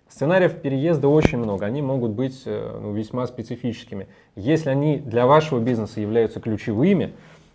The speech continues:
и готовые миграторы вам там не все данные помогут перевести, то, конечно, я рекомендую вам связаться с партнерами, чтобы они вам помогли. Ну, либо если у вас есть, э, свои I T-специалисты,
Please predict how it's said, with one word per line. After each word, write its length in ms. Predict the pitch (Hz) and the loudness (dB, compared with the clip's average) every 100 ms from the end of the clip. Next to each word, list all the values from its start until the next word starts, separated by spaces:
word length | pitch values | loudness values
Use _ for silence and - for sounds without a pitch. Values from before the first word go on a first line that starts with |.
| _ | _
и 240 | 107 104 98 | -8 -4 0
готовые 400 | 113 127 131 113 | 0 2 2 2
миграторы 460 | 110 120 117 110 | 2 2 2 0
вам 180 | 107 107 | 0 0
там 280 | 104 98 98 | 0 -2 -4
не 160 | 101 | -6
все 240 | 98 - 165 | -6 -2 0
данные 260 | 135 117 | 2 0
помогут 360 | 104 107 101 90 | -2 -2 -4 -6
перевести, 420 | 98 101 101 - - | -6 -6 -6 -10 -6
то, 280 | 110 104 - - - - _ | -4 -4 -6 -20 -20 -20 _
конечно, 420 | - 104 147 160 131 | -10 -4 -4 -2 -4
я 60 | |
рекомендую 480 | 120 117 113 127 135 | -2 -2 -2 -2 0
вам 180 | 117 104 | -2 -4
связаться 640 | - 107 104 117 113 104 | -8 -6 -2 -2 -2 -10
с 180 | - 107 | -10 -10
партнерами, 480 | 104 107 127 151 131 | -6 -8 -4 -2 -2
чтобы 240 | - 104 107 | -4 -6 -4
они 160 | 123 | -2
вам 140 | 113 104 | -2 -4
помогли. 500 | 113 120 107 87 - - - - _ 101 | -2 -2 -2 -6 -10 -20 -20 -20 _ -10
Ну, 320 | 101 156 180 | -4 0 2
либо 240 | 160 151 | 2 4
если 240 | 139 143 131 | 2 2 2
у 40 | |
вас 200 | 135 139 | 0 0
есть, 300 | 143 139 - | -2 -2 0
э, 100 | 117 | -2
свои 300 | 113 117 165 | 2 2 2
I 80 | 160 | 0
T-специалисты, 920 | 151 - 135 131 135 180 - 135 | -2 -8 -4 -2 0 0 0 -2